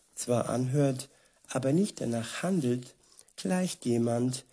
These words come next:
der sein Gesicht im Spiegel betrachtet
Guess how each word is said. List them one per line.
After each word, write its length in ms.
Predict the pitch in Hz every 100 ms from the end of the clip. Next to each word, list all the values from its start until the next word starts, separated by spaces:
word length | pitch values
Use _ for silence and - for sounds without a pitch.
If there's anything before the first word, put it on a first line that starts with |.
| - _ _ -
der 180 | 127 120
sein 420 | 127 117 117 123
Gesicht 580 | 117 143 175 - - - - -
im 180 | 165
Spiegel 480 | 160 - 247 196 135
betrachtet 920 | - - - 139 139 - 131 147 -